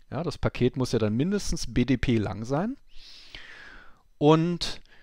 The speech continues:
wenn B D P eben groß wird, müssen Ihre Pakete länger werden und Ihre Einheiten der unbestätigten Bits werden entsprechend länger. Ja, man muss also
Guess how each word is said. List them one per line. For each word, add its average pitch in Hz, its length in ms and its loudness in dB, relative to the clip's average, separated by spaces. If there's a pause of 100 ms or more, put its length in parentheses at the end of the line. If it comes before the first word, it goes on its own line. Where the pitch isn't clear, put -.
(840)
wenn 139 260 4
B 156 120 10
D 190 100 8
P 170 160 8
eben 143 140 4
groß 151 340 2
wird, 120 240 2
müssen 131 220 0
Ihre 147 180 2
Pakete - 400 2
länger 131 320 4
werden 110 380 0 (340)
und 127 480 -4 (300)
Ihre 127 260 4
Einheiten 147 640 6
der 131 180 2
unbestätigten 139 720 -2
Bits - 380 6
werden 101 140 0
entsprechend 107 440 -6
länger. 92 260 0 (1160)
Ja, 143 100 -4
man 120 160 -2
muss 131 240 0
also 127 420 0